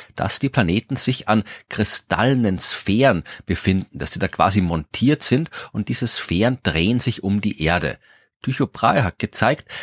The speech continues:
dass Kometen sich durch diese Sphären hindurch bewegen müssten. Er hat also gezeigt, dass diese Sphären nicht existieren können.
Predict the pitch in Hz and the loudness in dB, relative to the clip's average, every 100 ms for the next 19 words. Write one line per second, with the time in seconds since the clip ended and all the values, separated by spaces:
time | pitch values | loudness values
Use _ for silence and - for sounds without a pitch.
0 | - 117 127 - - - 120 92 113 - | -2 2 2 2 -4 -2 0 2 0 -2
1 | 170 151 - - - - 139 - 131 135 | -4 0 0 -2 -4 -2 -2 -2 -4 -2
2 | - - 95 110 135 113 - 160 202 - | -2 -2 -2 0 2 0 0 2 0 2
3 | 147 90 87 92 92 92 - - 64 - | 0 4 2 2 0 2 2 0 -6 -12
4 | - - - - 113 120 120 - 76 117 | -20 -20 -12 -6 -4 -4 -4 -2 0 0
5 | - - - - 90 - - 107 - 78 | -4 -18 -16 -6 -4 -2 -2 -2 0 0
6 | 87 - _ 87 92 - - 73 - - | 0 -2 _ -4 -4 -4 -10 -6 -2 0
7 | - - 113 87 - 80 65 - | 0 4 4 4 0 -2 -4 -10